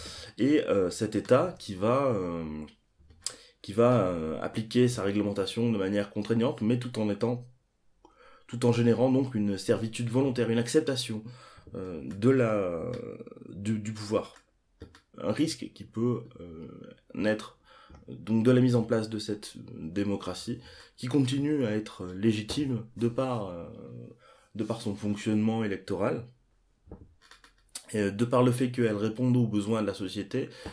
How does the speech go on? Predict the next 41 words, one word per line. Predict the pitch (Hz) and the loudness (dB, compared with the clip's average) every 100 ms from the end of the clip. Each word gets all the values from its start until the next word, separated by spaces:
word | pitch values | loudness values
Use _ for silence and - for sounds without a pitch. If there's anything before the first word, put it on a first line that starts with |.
| - | -4
dans | 107 101 | -2 0
toutes | 127 | -2
ses | 123 107 | -2 -2
dimensions, | 107 101 101 - 127 151 120 | 0 0 0 -2 -2 0 -2
et | 90 | -4
cetera, | 92 85 87 123 | -8 -6 -4 -2
et | 107 | -2
donc | 98 127 | 0 -2
qu'il | 127 98 | -2 -8
puisse | - 104 | -8 -6
y | 90 | -4
avoir | 82 98 101 | 0 0 0
éventuellement, | 87 87 90 90 127 147 - - - - | -4 -4 -4 -2 -2 -4 -12 -20 -20 -14
euh, | 87 85 85 | -12 -10 -10
une | 101 | -2
forme | - 180 165 101 | 6 6 6 2
de | 98 117 131 101 | 2 2 4 2
totalitarisme | 87 113 113 107 104 101 87 107 101 85 | 0 0 4 4 2 -2 -2 -4 -6 -6
démocratique, | 90 90 - - - 139 - | -4 -4 -6 -10 -8 -6 -6
hein, | 113 95 | -6 -8
je | - 85 87 82 | -10 -16 -16 -16
mets | 78 | -12
ça | - | -6
entre | 90 90 92 | -4 -4 -8
guillemets, | 87 87 101 127 - - - - _ | -8 -4 -2 -4 -8 -20 -20 -20 _
euh, | 85 85 80 80 - | -10 -10 -10 -12 -12
qui | - | -12
pourrait, | 104 - 82 92 117 | -12 -8 -2 0 0
euh, | 90 76 | -2 -8
se | - 98 | -8 -2
mettre | 107 107 | -2 -2
en | 85 | -6
place, | 80 92 117 127 - - - - - 101 | -2 0 0 -2 -12 -20 -20 -20 -8 2
et | |
au | 110 | 4
détriment | 117 104 - 110 123 | 4 2 0 2 2
de | |
l'implication | 92 90 90 85 - 110 | 0 -4 -6 -6 -4 -4
directement | 90 90 95 104 | -6 -8 -6 -6
des | 90 | -6
citoyens. | - - 82 | -10 -10 -12